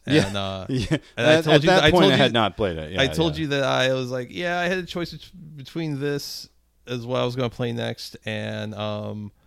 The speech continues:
Speaker 2: the Deus Ex game that I gave up with halfway through, Hum-, uh, Mankind Divided."
Speaker 1: Oh, yeah. You, you were probably in the right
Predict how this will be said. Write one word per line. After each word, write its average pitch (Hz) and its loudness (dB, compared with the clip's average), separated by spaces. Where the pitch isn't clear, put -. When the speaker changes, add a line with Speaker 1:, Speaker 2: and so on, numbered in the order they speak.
Speaker 2:
the - -14
Deus 120 -2
Ex 120 -4
game 104 -4
that 101 -2
I 101 -2
gave 101 -4
up 101 -4
with 101 -6
halfway 101 -6
through, 98 -10
Hum-, 107 -8
uh, 101 -12
Mankind 107 -6
Divided." 98 -2
Speaker 1:
Oh, 104 -2
yeah. 87 -8
You, 113 -6
you 113 0
were 107 2
probably 95 -4
in 101 -6
the 92 -6
right 87 -6